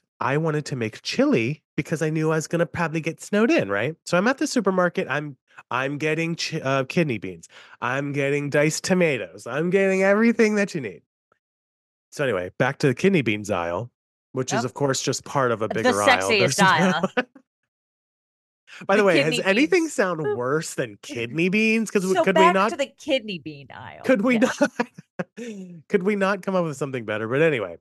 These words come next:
Speaker 1: so like I'm in a romantic comedy, I'm going to reach for the kidney beans, a can of them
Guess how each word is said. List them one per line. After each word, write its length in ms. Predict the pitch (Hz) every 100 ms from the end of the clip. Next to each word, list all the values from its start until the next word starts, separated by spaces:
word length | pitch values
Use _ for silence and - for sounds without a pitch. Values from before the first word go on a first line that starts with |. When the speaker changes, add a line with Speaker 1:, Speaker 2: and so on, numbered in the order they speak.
| _ _ _
Speaker 1:
so 180 | - 185
like 320 | 180 214 254
I'm 160 | 370 349
in 100 | 269
a 80 | 214
romantic 640 | 180 170 151 147 151 -
comedy, 480 | - 123 107 87 90
I'm 300 | 120 135 131
going 560 | 139 143 175 196 214 - -
to 140 | 170
reach 440 | 139 123 135 160 -
for 140 | 180
the 120 | 170
kidney 420 | 170 147 139 151
beans, 580 | 151 175 185 196 196 - _ _ _ _ _ _ _ _
a 60 | 139
can 300 | - 156 156
of 100 | 160
them 260 | 180 190